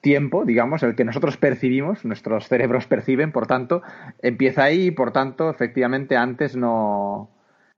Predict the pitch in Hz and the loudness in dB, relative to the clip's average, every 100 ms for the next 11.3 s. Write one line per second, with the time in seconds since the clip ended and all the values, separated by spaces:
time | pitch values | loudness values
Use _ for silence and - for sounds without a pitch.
0 | _ _ _ _ 127 123 123 117 113 110 | _ _ _ _ -2 0 2 0 0 -2
1 | 104 113 107 107 104 101 98 98 101 - | 2 2 2 2 -2 -6 -6 -4 -2 2
2 | 113 110 110 170 123 139 120 135 131 127 | 2 2 2 0 -2 0 4 4 4 2
3 | 127 139 - 143 131 131 117 147 156 123 | 0 -4 -8 -2 -2 -2 0 0 0 0
4 | 117 120 127 120 120 127 123 123 127 139 | 0 0 0 -2 -2 0 2 2 0 0
5 | 113 113 131 143 180 262 - 110 101 98 | 0 0 0 2 0 -2 -6 -4 -2 -4
6 | - 123 101 95 101 104 104 _ _ _ | -4 -4 -2 -4 -4 -6 -8 _ _ _
7 | _ _ _ _ _ _ - 127 135 117 | _ _ _ _ _ _ -8 -4 -2 0
8 | 127 117 110 139 95 - 135 139 143 147 | 0 0 0 0 0 0 2 2 2 0
9 | 185 156 139 135 139 151 131 117 131 131 | 0 0 0 0 0 0 0 0 0 0
10 | 110 120 120 117 110 110 104 - - - | -2 -2 -2 -2 -2 -4 -6 -10 -14 -12
11 | - 120 160 | -6 -4 -4